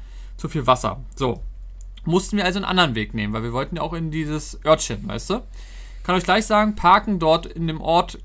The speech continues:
könnt ihr gut vergessen, weil da ist überall nur eine Stunde mit Parken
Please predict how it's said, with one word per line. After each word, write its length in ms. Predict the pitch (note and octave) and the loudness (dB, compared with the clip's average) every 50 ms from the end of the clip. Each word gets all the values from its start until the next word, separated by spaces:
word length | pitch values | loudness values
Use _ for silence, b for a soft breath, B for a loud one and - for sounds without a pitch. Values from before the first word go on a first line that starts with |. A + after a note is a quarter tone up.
| - | -10
könnt 160 | - E3+ D3+ D#3+ | -8 -6 -2 0
ihr 320 | D3+ D3 C#3 C#3 C#3+ - - - - - - | 2 2 2 0 -2 -4 -8 -12 -14 -10 -6
gut 160 | - E3+ E3 - | -6 -6 -4 -2
vergessen, 480 | - C#3+ C3 D3 D3 - G#3+ G#3+ F#3+ | -2 -2 0 -2 -2 0 -2 -2 0
weil 100 | D#3 D3+ | -2 0
da 100 | C3+ C3+ | 0 0
ist 120 | C3+ - - | 0 0 -4
überall 440 | D3 D3+ D3+ C#3 - C3+ C3+ C3+ C3 C3+ C3 B2+ E3 - - - | -8 -6 -4 -4 -2 -2 -2 -4 -4 -6 -6 -6 -8 -8 -10 -8
nur 220 | - D3+ C#3+ C#3 | -8 -6 -6 -6
eine 100 | C3+ C3+ | -6 -8
Stunde 280 | C3 - D#3+ D3+ C#3+ C#3 | -6 -6 -4 -4 -4 -4
mit 140 | C3 B2 - | -4 -6 -2
Parken 440 | - C#3 C3 D3+ D#3+ F#3 G#3 A3 G#3+ | 2 4 4 4 4 2 -2 -4 -6